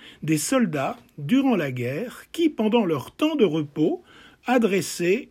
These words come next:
une lettre à l'abbé pour tel ou tel motif. C'est donc un peu de la vie des tranchées qui s'est retrouvée entre les mains de ces jeunes enfants.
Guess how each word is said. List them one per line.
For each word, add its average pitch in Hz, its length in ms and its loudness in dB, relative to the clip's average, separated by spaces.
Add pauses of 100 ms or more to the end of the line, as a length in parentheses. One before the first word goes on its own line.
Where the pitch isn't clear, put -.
(120)
une 262 200 4
lettre 180 720 0
à 202 100 2
l'abbé 147 520 -2 (380)
pour 262 440 2 (100)
tel 226 300 2
ou 175 80 -2
tel 202 320 0
motif. 175 600 0 (360)
C'est 180 220 -2
donc 226 320 2
un 208 140 0
peu 277 320 0
de 165 120 -4
la 156 200 -2
vie 185 220 -2
des 135 160 -4
tranchées 226 640 0 (440)
qui 294 160 4
s'est 196 200 4
retrouvée 165 720 -2 (280)
entre 269 600 -2
les 165 160 -2
mains 160 340 -6 (340)
de 214 380 2 (260)
ces 208 240 0
jeunes 202 300 4
enfants. 165 340 -8